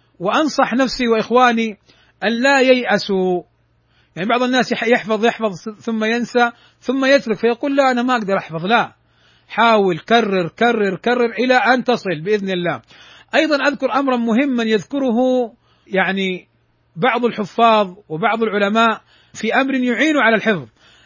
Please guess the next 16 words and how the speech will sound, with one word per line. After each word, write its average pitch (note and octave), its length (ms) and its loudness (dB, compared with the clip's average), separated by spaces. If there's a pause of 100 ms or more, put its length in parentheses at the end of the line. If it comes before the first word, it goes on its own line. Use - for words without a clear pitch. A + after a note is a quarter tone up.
(180)
اشتغل B3+ 680 0
بحفظ G3+ 640 0
القرآن، A3 1160 2 (720)
فإن B3 340 -2
هذا A3+ 800 2 (400)
يعينك B3 640 0 (280)
بإذن B3 420 -2
الله B3 500 4
تعالى B3+ 460 2
على A3 360 2
تقوية C#4+ 480 2
الحفظ. E3+ 380 -2 (2000)
يقول: A#3 500 -6
"نريد B3+ 300 -6
منك C4 240 -4
نصيحة A#3 680 -4